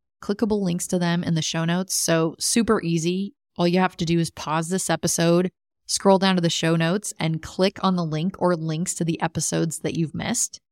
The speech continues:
Quickly listen to them, and then you can come back. <laughs> But I also know that s-, there, there are several of you out there who you're already here and you aren't into playing catch up.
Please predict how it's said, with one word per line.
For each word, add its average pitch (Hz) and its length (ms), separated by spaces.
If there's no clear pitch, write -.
Quickly 226 520
listen 170 320
to 160 80
them, 170 440
and 165 200
then 170 80
you 160 100
can 170 120
come 165 180
back. 214 240
<laughs> 214 220
But 196 220
I 240 120
also 285 360
know 196 280
that 175 240
s-, - 160
there, 202 260
there 240 120
are 269 40
several 311 400
of 226 140
you 202 140
out 165 180
there 180 260
who 254 340
you're 269 240
already 320 220
here 226 320
and 175 460
you 196 240
aren't 233 200
into 247 160
playing 269 260
catch 165 240
up. 190 100